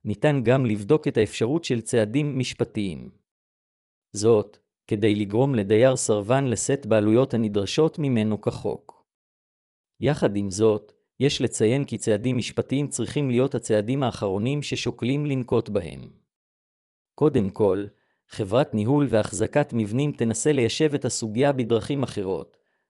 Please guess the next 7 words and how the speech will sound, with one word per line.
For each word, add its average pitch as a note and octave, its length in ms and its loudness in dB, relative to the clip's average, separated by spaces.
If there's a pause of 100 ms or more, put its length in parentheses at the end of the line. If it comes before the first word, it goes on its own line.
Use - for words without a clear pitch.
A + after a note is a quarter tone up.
ורק G#2+ 360 -2
לאחר A#2 360 0
מכן C3+ 400 -2
תנקוט B2+ 440 -2
בצעדים A#2 680 -2
משפטיים A#2 540 -2
הכרחיים. F#2 680 -6